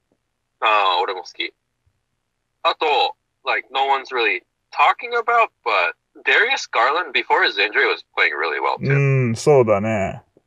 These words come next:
Speaker 1: うん、ちなみに、余談なんだけど、俺、スポーツカードのさ、インベストメントやってるじゃん。
Speaker 2: うんうん。
Speaker 1: 俺がシーズン始まる前に買った、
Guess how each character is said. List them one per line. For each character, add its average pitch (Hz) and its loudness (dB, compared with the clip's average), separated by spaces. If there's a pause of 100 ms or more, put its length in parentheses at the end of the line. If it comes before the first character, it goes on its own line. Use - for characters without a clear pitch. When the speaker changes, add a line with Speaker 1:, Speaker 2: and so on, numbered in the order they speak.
(580)
Speaker 1:
う 185 0
ん、 - -6
ち - 4
な 233 4
み 240 0
に、 226 2 (220)
余 143 0
談 202 2
な 202 2
ん 143 -4
だ 104 -2
け 95 -4
ど、 90 -4
俺、 160 2 (480)
ス - -18
ポ 180 0
ー - -2
ツ - -12
カ 185 2
ー - -2
ド 104 -4
の 90 -4
さ、 76 -6 (280)
イ 123 -2
ン 120 -6
ベ 131 2
ス - -10
ト 95 -4
メ 80 -2
ン - -4
ト - -4
や 82 -8
っ - -20
て 95 -8
る 87 -4
じ - -20 (180)
ゃ 139 4
ん。 131 6
Speaker 2:
う - 2
ん 117 0
う 104 -10
ん。 - -18 (800)
Speaker 1:
俺 - 0
が 214 2
シ - 0
ー 220 0
ズ 165 -2
ン 131 -2
始 131 -4
ま 143 2
る 147 0
前 147 0
に 98 -10
買 101 -4
っ - -20 (120)
た、 92 0